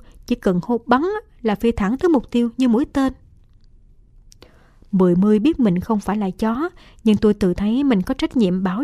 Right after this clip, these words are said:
vệ ngôi nhà. Tôi đang phân vân không biết có nên phi thân vào người ngoài hành tinh không, phi vào chỗ nào tốt nhất,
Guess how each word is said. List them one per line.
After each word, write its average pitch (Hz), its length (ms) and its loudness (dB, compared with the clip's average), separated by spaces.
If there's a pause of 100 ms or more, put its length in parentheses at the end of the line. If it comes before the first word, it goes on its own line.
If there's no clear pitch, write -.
vệ 240 80 2
ngôi 214 200 -2
nhà. 196 300 -4 (600)
Tôi 285 120 -2
đang 277 160 -2
phân 277 200 -2
vân 269 160 0
không 254 180 -2
biết 359 300 0
có 349 100 0
nên 277 220 0
phi 254 220 -2
thân 269 320 -2
vào 208 140 0
người 185 160 0
ngoài 196 240 2
hành 190 160 0
tinh 254 200 0
không, 240 220 0 (500)
phi 226 400 0
vào 196 240 -2
chỗ 190 220 -2
nào 175 240 -4
tốt 311 200 -4
nhất, 349 180 0